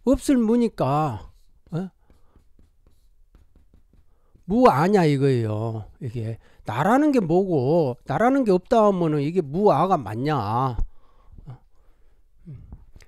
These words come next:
나라는 게 고정된 실체로서 존재하느냐?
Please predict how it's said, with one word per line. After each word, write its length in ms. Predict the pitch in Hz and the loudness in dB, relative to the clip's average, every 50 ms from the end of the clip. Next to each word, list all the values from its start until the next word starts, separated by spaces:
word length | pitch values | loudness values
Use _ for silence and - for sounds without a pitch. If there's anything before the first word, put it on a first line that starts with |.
| - - - - - - | -20 -20 -20 -20 -20 -10
나라는 640 | - 147 156 202 254 269 294 294 302 294 285 277 254 | -6 -2 0 2 2 2 2 2 2 2 2 2 2
게 220 | 247 240 240 233 208 | 4 6 6 4 4
고정된 640 | - - 170 175 226 233 247 254 233 226 214 202 | 2 0 0 4 4 4 2 4 4 4 4 4
실체로서 600 | - - 262 277 - - 262 277 247 226 - - | 2 -2 -4 -4 -2 -2 -2 0 0 0 -2 -4
존재하느냐? 840 | - - 147 156 175 175 196 160 123 156 208 208 208 165 127 101 - | -2 -2 -4 -2 0 0 -2 -2 0 0 0 0 0 -2 -2 -6 -10